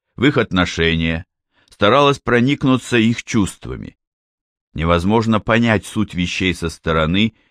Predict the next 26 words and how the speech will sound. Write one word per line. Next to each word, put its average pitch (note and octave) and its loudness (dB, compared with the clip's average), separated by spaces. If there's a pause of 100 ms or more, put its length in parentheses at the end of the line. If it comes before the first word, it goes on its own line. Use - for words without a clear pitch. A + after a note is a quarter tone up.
не F#2 2
углубляясь F#2 2
в D#2 -6
детали, C#2 -6 (240)
не F#2 -2
постигая G#2 0
сам G2 0
дух B2+ -2
чужой A2+ 0
игры. F#2 -2 (840)
Поверхностный F2 0
взгляд E2+ -2
скользит F2+ -4
по G2 -4
жизни – G2 0 (320)
как G2 0
по G2+ 2
льду G2+ 0
замерзшего A2 0
водоема, G2+ 0 (220)
не F2 -2
подозревая, F#2 2
какая A#2 0 (100)
толща F#2+ 2
скрыта E2 -4
внизу. D2 -6